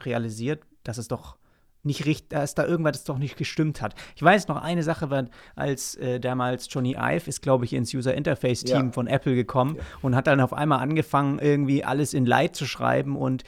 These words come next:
Speaker 1: der war alles total, also das ganze iPhone und Betriebssystem sollte einfach leicht rüberkommen und da waren echt so Sachen dabei, wo ich dann gedacht hab, boah,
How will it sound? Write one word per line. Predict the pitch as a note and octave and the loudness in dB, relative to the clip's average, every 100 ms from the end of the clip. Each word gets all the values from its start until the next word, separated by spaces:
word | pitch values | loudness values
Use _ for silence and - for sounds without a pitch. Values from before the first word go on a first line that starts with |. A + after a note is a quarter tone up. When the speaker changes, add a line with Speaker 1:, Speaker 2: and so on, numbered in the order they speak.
| - - - | -20 -16 -4
Speaker 1:
der | B2+ | 2
war | C#3+ D3+ | 2 2
alles | D#3+ E3 D#3 - | 2 2 0 -6
total, | C3 C#3 C#3+ C#3+ | -2 4 4 4
also | C#3 C3 | 2 0
das | B2+ B2+ | -2 -2
ganze | D3 C3+ C3+ | -2 0 0
iPhone | C#3+ - C3 | -2 0 0
und | B2 C3+ - | 0 -2 -6
Betriebssystem | - C3+ D#3+ - C3+ - C#3 | -10 -4 -4 -4 -6 -2 0
sollte | B2+ B2+ C#3+ | 2 0 0
einfach | C3 C#3 | -2 -4
leicht | C3+ B2+ E3+ D#3+ | 0 2 2 0
rüberkommen | C3+ B2 A#2+ C3+ D3+ - - - | 2 2 4 2 2 -4 -14 -2
und | C#3 | 2
da | C#3 | 4
waren | D#3+ G3+ G3+ - | 4 4 2 0
echt | G3+ - | -2 -2
so | E3 - | -6 -6
Sachen | F#3+ F3+ F3 D3+ | 0 0 2 0
dabei, | C3 C#3 D#3 | 2 2 2
wo | D3+ | 0
ich | C3 | -2
dann | C#3+ | -2
gedacht | C#3 C3+ | -2 -4
hab, | D3+ | -8
boah, | - - | -10 -16